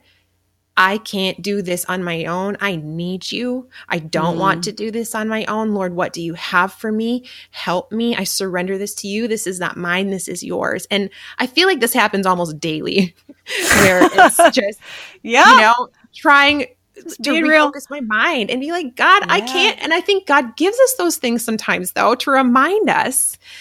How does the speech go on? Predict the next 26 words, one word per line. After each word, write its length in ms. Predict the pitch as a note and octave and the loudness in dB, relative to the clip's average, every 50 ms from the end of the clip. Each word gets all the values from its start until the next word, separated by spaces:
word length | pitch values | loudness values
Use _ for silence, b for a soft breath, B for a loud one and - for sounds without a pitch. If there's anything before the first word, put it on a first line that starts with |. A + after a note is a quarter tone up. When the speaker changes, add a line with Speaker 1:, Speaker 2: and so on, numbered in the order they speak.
| B B B B B B | B B B B B B
Speaker 2:
Yeah. 220 | F3 D#3 D#3 D#3 | -12 -10 -4 -2
Speaker 1:
that 440 | B3+ B3+ B3+ B3+ B3+ B3+ B3+ - - - _ _ | 0 2 2 2 0 -2 -4 -6 -10 -12 _ _
this 300 | - A3 A#3 D4+ C#4+ - | -8 -6 -4 -4 -4 -6
is 80 | F4+ D#4+ | -8 -10
his. 600 | - - - B3 C#4 E4 D4 A3 G3+ - - - - _ | -10 -8 -4 -2 -2 -2 -2 -4 -4 -6 -6 -6 -8 _
You 100 | - A#3+ | -6 -4
know, 120 | A#3+ C4 C4+ | -2 0 0
we 120 | A#3+ C4+ | 0 0
aren't 200 | D4 D4+ - - - | 2 0 0 0 0
meant 240 | A3+ A#3+ B3+ B3 - | 0 0 0 -2 -6
to 80 | - | -12
carry 680 | - - - C#4 C#4 D4+ E4 D#4 C4 A3 G3+ G3 G#3 _ - - | -14 -10 -6 -4 -4 -4 -4 -6 -6 -6 -8 -8 -12 _ -2 -2
everything, 720 | B3+ C4 C4+ D#4+ D#4 D#4 - - G#3 F3 D#3 D3+ - - | 0 0 0 -2 -4 -4 -6 -6 -6 -6 -6 -6 -8 -8
you 100 | - A3+ | -6 -4
know, 240 | A3+ A3+ B3 C4+ C#4 | -2 0 2 2 2
and, 280 | G#3+ G#3+ G#3+ G#3 G#3 G#3 B B B B B B B B B B B B B | 2 0 0 0 -2 -4 B B B B B B B B B B B B B
um, 400 | - A3 G#3 G3 F#3+ G3 F3+ - _ _ _ _ _ _ | -4 -2 -2 -2 -4 -8 -10 -14 _ _ _ _ _ _
it's 140 | - B3+ B3+ | -6 -6 -6
hard. 320 | - - D4 D#4+ D4 - - | -4 -4 -2 0 0 2 2
So 220 | - C#4+ C4 B3 | 2 4 4 4
I, 80 | - B3+ C4+ A#3 - | 4 2 2 2 0
I 80 | C#4 D#4 | 0 0
do 140 | B3+ D4+ C4+ | 0 0 0
that. 240 | B3+ A#3 G#3+ - | 2 2 2 4
Also, 340 | - B3 C4+ C4 - D#4+ C#4+ | 2 2 0 0 0 0 2
I'm 300 | - - C#4 C#4+ C#4 - | 2 2 2 0 -2 -6